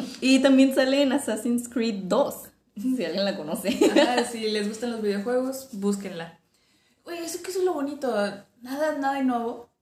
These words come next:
Speaker 2: Y cuando empezamos a investigar esas cosas, empezamos como a ver referencias de la vida
Speaker 1: Ujú.
Speaker 2: moderna y es como, "Oh, chido, de ahí lo sacaron".
Speaker 1: De ahí sale.
Speaker 2: Bueno, ahora, eso fue en política, de la literatura. El desarrollo de la imprenta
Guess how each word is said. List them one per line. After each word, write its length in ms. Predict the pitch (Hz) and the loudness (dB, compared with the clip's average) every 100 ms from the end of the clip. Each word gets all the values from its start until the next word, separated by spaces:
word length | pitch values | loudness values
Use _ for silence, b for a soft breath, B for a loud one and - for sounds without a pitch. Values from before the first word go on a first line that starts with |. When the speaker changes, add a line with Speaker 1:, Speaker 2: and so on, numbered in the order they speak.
| _ | _
Speaker 2:
Y 220 | 202 196 196 | -10 -8 -4
cuando 220 | 196 196 | 0 0
empezamos 340 | 196 226 240 | -2 -2 -2
a 40 | 240 | -2
investigar 320 | 202 202 208 | -2 -2 -4
esas 180 | 214 208 | -4 -8
cosas, 440 | 190 196 196 202 | -8 -6 -6 -6
empezamos 340 | 196 - 185 202 | -8 -12 -10 -8
como 200 | 190 170 | -8 -6
a 40 | |
ver 320 | 160 175 175 - | -4 -6 -8 -6
referencias 640 | 208 202 190 196 202 220 | -4 0 2 2 2 2
de 80 | 208 | 4
la 100 | 185 | 4
vida 200 | 185 196 | 4 4
Speaker 1:
Ujú. 80 | 202 | 2
Speaker 2:
moderna 500 | 185 180 190 208 214 | 0 0 0 -2 -4
y 40 | |
es 100 | 190 | -6
como, 360 | 190 185 170 - | -8 -10 -8 -8
"Oh, 40 | - 247 | -6 -8
chido, 300 | - 381 202 | -6 -6 -4
de 120 | 185 | -2
ahí 140 | 185 | -2
lo 120 | 196 | -2
sacaron". 400 | 214 220 254 226 - | -4 -6 -8 -8 -6
Speaker 1:
De 140 | 214 | -4
ahí 120 | 180 | -2
sale. 480 | 180 185 175 196 - _ _ _ - | -4 -6 -8 -10 -14 _ _ _ -10
Speaker 2:
Bueno, 260 | 202 175 - - | -8 -8 -10 -6
ahora, 320 | 185 170 165 | -4 -4 -4
eso 240 | 196 208 240 | -4 0 0
fue 440 | 240 233 233 226 | 0 -2 -2 -2
en 100 | 208 | -2
política, 760 | 196 220 262 254 240 233 - - _ | -2 -2 -2 -4 -6 -8 -10 -16 _
de 100 | 180 | -10
la 140 | 190 214 | -6 -2
literatura. 960 | 226 208 254 254 294 294 277 190 - _ _ | -2 0 0 0 -2 -2 -2 -4 -10 _ _
El 120 | 226 | -2
desarrollo 320 | 240 240 247 285 | 0 0 0 0
de 80 | |
la 60 | 294 | 0
imprenta 720 | 208 196 - 247 269 339 359 | -4 -8 -4 -2 -2 -2 -4